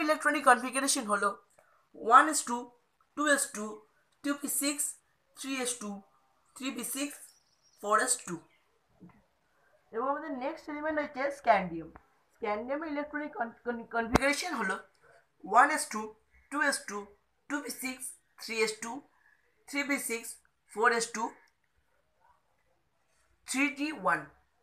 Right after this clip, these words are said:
এবং আমাদের নেক্সট এলিমেন্ট হচ্ছে ভ্যানাডিয়াম।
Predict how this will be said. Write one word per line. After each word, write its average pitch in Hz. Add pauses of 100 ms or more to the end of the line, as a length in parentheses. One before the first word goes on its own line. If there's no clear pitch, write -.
(440)
এবং 262
আমাদের 294
নেক্সট 262
এলিমেন্ট 294
হচ্ছে 233 (2250)
ভ্যানাডিয়াম। 214